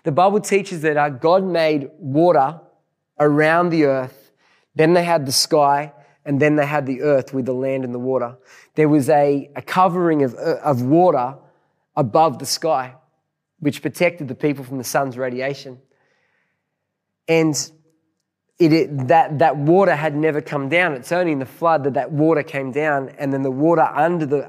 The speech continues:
under the earth came up, which, uh, created the plates to, to, to move, and we still have earthquakes today,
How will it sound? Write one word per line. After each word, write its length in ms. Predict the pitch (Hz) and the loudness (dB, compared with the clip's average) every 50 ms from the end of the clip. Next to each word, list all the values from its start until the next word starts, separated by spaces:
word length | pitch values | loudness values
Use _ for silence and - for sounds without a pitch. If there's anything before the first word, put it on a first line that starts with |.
| - - - | -10 -6 -4
under 200 | 156 160 175 156 | -2 0 0 0
the 200 | 131 139 135 135 | -2 -2 -2 -2
earth 200 | 135 123 127 - | -2 -4 -6 -6
came 260 | - 139 131 135 143 | -4 -4 -2 2 2
up, 260 | 160 156 147 - - - - - - _ _ _ | 2 2 2 0 -4 -14 -20 -20 -20 _ _ _
which, 240 | 143 147 139 - 165 | 0 0 2 2 2
uh, 120 | 151 135 | 0 0
created 420 | - - - 151 156 156 151 139 | 0 0 2 2 4 4 2 0
the 60 | 131 - | -2 -6
plates 480 | - - - 170 170 170 160 - - | -8 0 2 2 2 2 0 -4 -8
to, 100 | - 143 123 - - _ | -8 -8 -8 -8 -12 _
to, 280 | - - 143 135 131 123 - _ - _ _ | -6 -2 -2 -2 -2 -2 -6 _ -20 _ _
to 120 | - - 143 | -2 -2 0
move, 380 | 139 139 151 170 175 170 147 | 2 4 4 6 6 6 4
and 100 | 131 139 | 2 -2
we 60 | 135 127 | -4 -6
still 160 | - - 156 | -2 0 0
have 120 | 143 131 | 2 2
earthquakes 460 | 139 147 143 147 - 151 143 135 - | 0 -2 -2 -4 -4 -4 -4 -4 -6
today, 380 | - - 127 143 143 143 135 | -12 -8 -4 -2 -2 -2 -2